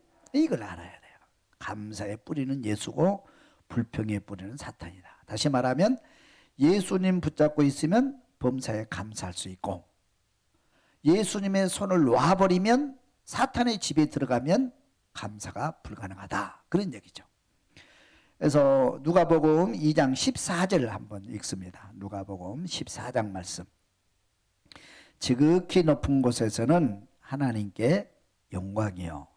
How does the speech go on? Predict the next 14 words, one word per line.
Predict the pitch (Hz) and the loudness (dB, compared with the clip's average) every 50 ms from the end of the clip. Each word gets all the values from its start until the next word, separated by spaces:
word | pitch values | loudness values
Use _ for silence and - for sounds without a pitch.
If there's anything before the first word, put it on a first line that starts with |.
| _ _ | _ _
땅에서는 | - 135 139 147 151 147 - 156 147 185 240 277 269 - - - _ _ _ _ _ _ _ _ _ | -6 -2 2 2 4 4 4 4 4 6 4 4 2 -2 -8 -18 _ _ _ _ _ _ _ _ _
하나님이 | - - - 180 180 175 165 165 170 185 226 233 | -18 -8 -2 2 2 2 2 2 2 0 0 -2
기뻐하신 | - - - - - - _ - - 143 147 147 139 - 131 131 - - 135 113 104 | -4 -4 -4 -4 -4 -4 _ -2 0 2 2 2 0 -2 -4 -6 -2 -2 -2 -2 -2
사람들 | - - 156 165 165 165 165 156 151 147 143 135 135 131 127 123 | -4 -4 -4 -2 0 2 2 0 0 -2 -4 0 0 2 0 0
중에 | - - 117 135 185 233 240 - _ _ _ _ _ _ _ _ _ _ - | -2 -4 -2 0 0 0 -2 -4 _ _ _ _ _ _ _ _ _ _ -12
평화로다 | - - 240 220 214 208 196 185 170 160 175 90 95 190 190 - 180 | -12 -10 -6 -4 -2 0 0 0 0 2 2 0 0 0 -2 -6 -8
하니라." | - - 95 90 90 90 85 82 80 80 80 87 98 - | -10 -10 -10 -10 -8 -8 -8 -10 -10 -12 -14 -16 -18 -18
한번 | - 143 127 107 104 | -14 -12 -10 -10 -8
따라합시다. | - 113 107 107 104 - - - - 165 | -6 -6 -6 -6 -8 -10 -12 -12 -12 -12
"하나님이 | - - - 139 147 147 143 139 135 131 127 123 117 110 104 98 92 87 92 _ _ _ _ _ _ _ _ _ _ _ _ _ _ _ _ | -10 -6 -2 2 4 4 4 4 4 4 4 4 2 2 -2 -4 -6 -8 -12 _ _ _ _ _ _ _ _ _ _ _ _ _ _ _ _
기뻐하신 | - - - 123 - _ - 151 147 139 139 - - - 135 127 123 | -10 -6 -6 -6 -6 _ 0 2 2 2 2 0 -2 -2 -2 -2 -2
사람들 | 110 127 135 135 131 123 123 117 110 110 107 | -2 -4 -2 -2 -2 -2 -2 0 0 0 0
중에 | 104 107 104 104 104 101 95 92 87 90 - _ _ _ _ _ _ _ _ _ _ _ _ _ _ _ _ _ _ _ _ _ _ _ _ _ _ - | -2 -4 -6 -4 -2 -2 -4 -4 -6 -10 -14 _ _ _ _ _ _ _ _ _ _ _ _ _ _ _ _ _ _ _ _ _ _ _ _ _ _ -14
평화로다." | - - 190 190 175 151 135 123 107 - 98 92 90 87 80 78 85 95 - | -8 -6 -2 0 2 2 2 2 0 -2 -2 -4 -4 -6 -8 -10 -14 -16 -20